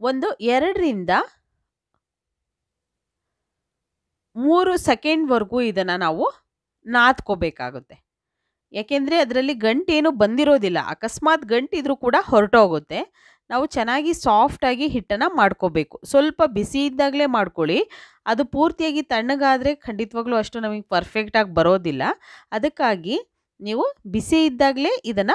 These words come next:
ಮಾಡ್ಕೋಬೇಕು. ನೋಡಿ, ಈ ರೀತಿಯಾಗಿ ನಾನು ರೆಡಿ ಮಾಡ್ಕೊಳ್ತಾ ಇದ್ದೀನಿ.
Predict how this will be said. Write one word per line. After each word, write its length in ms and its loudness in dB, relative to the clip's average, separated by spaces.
ಮಾಡ್ಕೋಬೇಕು. 760 -2
ನೋಡಿ, 180 -2
ಈ 120 -2
ರೀತಿಯಾಗಿ 600 -2
ನಾನು 400 -4
ರೆಡಿ 260 0
ಮಾಡ್ಕೊಳ್ತಾ 600 -4
ಇದ್ದೀನಿ. 340 -4